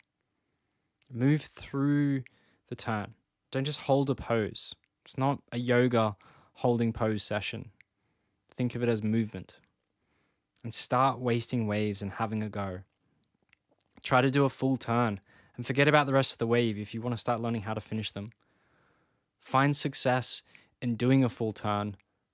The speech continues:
not coming out of it. Success isn't guaranteed by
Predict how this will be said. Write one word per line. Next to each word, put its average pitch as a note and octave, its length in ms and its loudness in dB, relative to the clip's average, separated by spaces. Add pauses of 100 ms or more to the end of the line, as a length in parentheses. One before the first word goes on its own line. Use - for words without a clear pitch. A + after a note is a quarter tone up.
(160)
not B2 200 -4
coming A#2+ 300 0
out A2 160 -2
of G2 100 -4
it. - 120 -10 (720)
Success C3 500 0
isn't B2 180 0
guaranteed A#2 680 -2 (400)
by A2 380 0